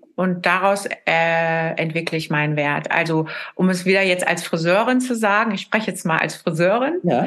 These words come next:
Speaker 2: genau.
Speaker 1: Äh, es ist so, dass das, was ich meinen Kunden gebe, an fachlichem Können,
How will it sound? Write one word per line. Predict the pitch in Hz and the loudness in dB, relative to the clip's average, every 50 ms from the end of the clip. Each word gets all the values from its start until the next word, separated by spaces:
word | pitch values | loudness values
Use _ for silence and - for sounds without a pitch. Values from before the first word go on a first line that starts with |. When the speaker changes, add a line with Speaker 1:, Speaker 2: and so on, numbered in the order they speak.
| - - | 0 0
Speaker 2:
genau. | - 170 190 180 - - - _ _ _ - | 0 2 2 0 -2 -8 -18 _ _ _ -2
Speaker 1:
Äh, | 190 190 185 185 185 - | 0 2 2 2 2 2
es | - 196 190 - | 0 -2 -2 0
ist | 208 190 - | -2 -2 0
so, | - 185 180 180 185 185 190 190 190 190 190 - - - _ _ _ - | 0 2 2 4 4 2 2 0 0 -2 -6 -16 -20 -20 _ _ _ -2
dass | - 170 165 170 170 170 - - - - - - _ _ _ _ _ _ _ - | 0 2 2 2 0 -2 -4 -6 -6 -8 -10 -12 _ _ _ _ _ _ _ -2
das, | 190 196 226 226 - 208 | 0 0 0 0 2 0
was | 190 190 190 | 0 0 0
ich | - - 311 - - | -2 -2 0 0 2
meinen | 233 208 208 202 208 208 202 | 2 2 4 4 2 0 0
Kunden | - - 226 226 214 196 185 | 2 2 4 4 4 4 2
gebe, | 170 170 160 165 180 185 156 143 135 135 139 151 147 - - | 0 2 2 2 2 2 0 0 0 0 0 -2 -4 -4 -4
an | - - 131 160 170 151 | -2 -2 -2 -2 -4 -4
fachlichem | - - 226 220 - 208 196 196 - 190 180 | -2 -2 -2 0 0 -2 -2 0 0 0 0
Können, | - - 175 160 156 160 160 160 160 | 0 0 2 2 2 2 2 0 0